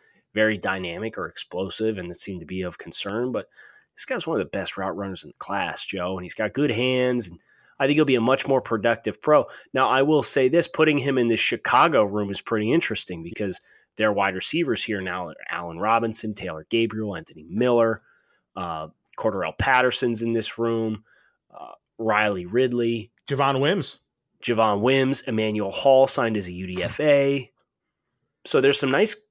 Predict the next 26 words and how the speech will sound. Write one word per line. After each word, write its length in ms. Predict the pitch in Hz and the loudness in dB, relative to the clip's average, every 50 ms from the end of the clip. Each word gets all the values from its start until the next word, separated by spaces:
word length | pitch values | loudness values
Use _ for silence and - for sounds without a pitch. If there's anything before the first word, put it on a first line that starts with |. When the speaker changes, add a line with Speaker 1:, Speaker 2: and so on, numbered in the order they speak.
| _ - | _ -2
Speaker 1:
competition 680 | - 170 175 160 - 127 - 170 185 175 - - 104 | 2 2 2 2 2 0 2 4 4 4 4 0 -2
here 280 | 90 - 90 71 - - _ _ _ _ _ _ _ _ _ - | -6 -8 -10 -10 -12 -14 _ _ _ _ _ _ _ _ _ -2
in 140 | 135 123 117 | 0 2 2
this 180 | 113 107 - | 2 0 0
wide 220 | - 113 110 107 101 | 2 2 2 2 0
receiver 360 | 95 - - 123 117 104 101 | -2 -4 -2 -2 -2 -2 -2
room. 220 | 98 107 104 104 | -4 -4 -2 -2
I 80 | 104 107 | 0 0
don't 240 | 110 120 160 180 156 | 2 2 2 2 2
necessarily 380 | 151 123 - - 131 120 117 | 0 -2 0 0 0 0 0
know 200 | 117 120 120 120 | 2 2 2 2
what 260 | 117 110 123 127 - | 2 2 2 0 0
kind 220 | - - 127 120 107 | 0 -2 0 0 0
of 80 | 95 | -2
market 580 | 87 82 85 90 101 117 131 139 - - 143 - | -4 -6 -6 -2 0 0 0 -2 -4 -10 -8 -6
share, 380 | - - 135 127 131 131 135 131 | -6 -4 -2 0 0 0 0 -2
I 60 | 110 | -4
know 160 | 95 90 90 | -6 -8 -10
it's 140 | 90 - - | -10 -10 -12
a 60 | - | -8
popular 420 | - 110 107 104 - 117 107 98 | -4 -4 -4 -4 -4 -8 -10 -10
word 260 | 95 95 104 104 95 - | -8 -8 -8 -8 -10 -10
for 80 | - | -14
fantasy 480 | - - - 104 104 107 113 113 117 113 | -14 -8 -6 -4 -4 -4 -4 -4 -6 -4
Speaker 2:
Mm. 60 | 110 | -4
Speaker 1:
guys, 400 | 110 104 107 107 113 117 - - | -4 -4 -4 -4 -4 -6 -6 -10